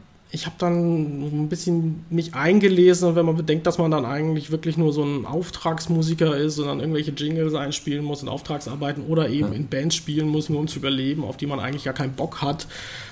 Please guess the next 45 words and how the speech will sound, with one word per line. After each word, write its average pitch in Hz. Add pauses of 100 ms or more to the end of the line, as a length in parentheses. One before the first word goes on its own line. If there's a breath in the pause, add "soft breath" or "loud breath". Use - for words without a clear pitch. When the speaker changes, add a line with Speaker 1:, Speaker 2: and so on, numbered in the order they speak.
(320 loud breath)
Speaker 1:
war 135
es 120
eigentlich 127
relativ 127
schnell 120
entschieden, 127
dass 127
es - (180)
Hobby 147
bleiben 123
soll 131
und 127
das 127
ist 135
auch 131
bis -
heute. 131
Es 127
ist 123
ein 127
sehr 127
teures 202
und 143
zeitintensives 170
Hobby, 143
aber 120
das 127
ist 139
auch 107
gut 131
so 123
für 127
mich 123
persönlich. 123 (420 loud breath)
Speaker 2:
Du 110
bist 113
hauptberuflich, 180
ähm, 135
ar-, -
arbeitest 113
du 123
in 123
der 87
I -
T? 90